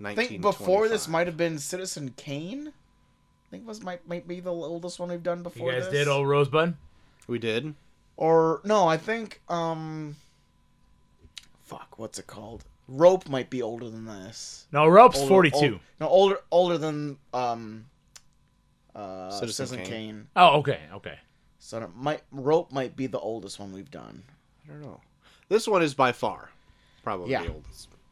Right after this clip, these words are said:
Speaker 2: Couple decades.
Speaker 1: Yeah.
Speaker 2: Um, oh, I forgot to get any financial information for this. Fuck. I was
Speaker 3: Um,
Speaker 2: gonna
Speaker 3: based off what I found, uh, made for seven hundred grand, which seems insane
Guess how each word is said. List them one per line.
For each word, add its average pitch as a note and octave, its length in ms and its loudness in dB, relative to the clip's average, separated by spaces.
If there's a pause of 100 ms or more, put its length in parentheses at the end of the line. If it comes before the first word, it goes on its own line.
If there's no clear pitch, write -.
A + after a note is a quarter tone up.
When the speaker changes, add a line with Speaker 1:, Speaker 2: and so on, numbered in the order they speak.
(320)
Speaker 2:
Couple - 220 -10
decades. D#2 580 -14 (120)
Speaker 1:
Yeah. - 180 -14 (300)
Speaker 2:
Um, D3 540 6 (120)
oh, B3 160 6
I G#2+ 100 0
forgot F#3+ 300 0
to E3 60 -2
get D#3+ 200 2
any E3+ 160 0
financial C3+ 580 0
information F#2+ 440 -12
for - 120 -18
this. F#2 420 -12
Fuck. - 380 -2 (560)
I F3+ 220 8
was - 0 -
Speaker 3:
Um, F3 60 4
Speaker 2:
gonna G#2+ 160 -4 (540)
Speaker 3:
based G#3+ 360 6
off G#3 240 10
what F3+ 140 10
I E3+ 160 10
found, C3+ 520 2
uh, C3 540 2
made E3+ 420 6
for E3 140 0
seven E3+ 400 4
hundred F3 340 2
grand, B2 420 2
which A#2 320 -4 (460)
seems A#3 600 0
insane F3+ 1040 2